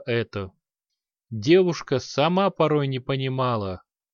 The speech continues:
каким образом у нее все получается. Наверное, просто оказалась в своей стихии, нашла точку приложения сил. Император с Ланигом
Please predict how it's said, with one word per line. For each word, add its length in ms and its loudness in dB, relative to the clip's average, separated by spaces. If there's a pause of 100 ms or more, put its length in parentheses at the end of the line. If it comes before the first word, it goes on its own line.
(160)
каким 680 -2
образом 640 2
у 140 -6
нее 400 0
все 320 0
получается. 1120 -2 (720)
Наверное, 960 0 (540)
просто 420 0
оказалась 800 0
в 160 -14
своей 520 0
стихии, 920 -6 (520)
нашла 520 0
точку 520 -2
приложения 880 0
сил. 540 -6 (800)
Император 760 0
с 160 -8
Ланигом 720 0